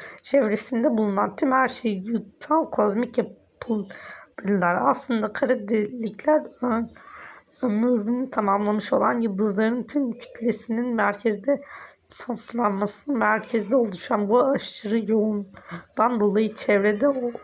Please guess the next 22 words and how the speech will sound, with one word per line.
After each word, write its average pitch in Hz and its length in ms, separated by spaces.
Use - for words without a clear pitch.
olan 196 260
her 220 260
şeyi - 560
ışığı 254 340
bile 226 360
kendine 208 720
çekmesiyle 220 640
oluşur. 202 540
Yıldızların 247 680
ömrünü 233 360
tamamlamasıyla 208 1400
oluşan 208 340
kara 202 300
deliklerden 202 600
bahsediyoruz. - 380
Yani 240 240
yıldızların 233 1160
da 208 120
bir 226 100
ömrü 208 360
olduğuna 208 760
göre 190 500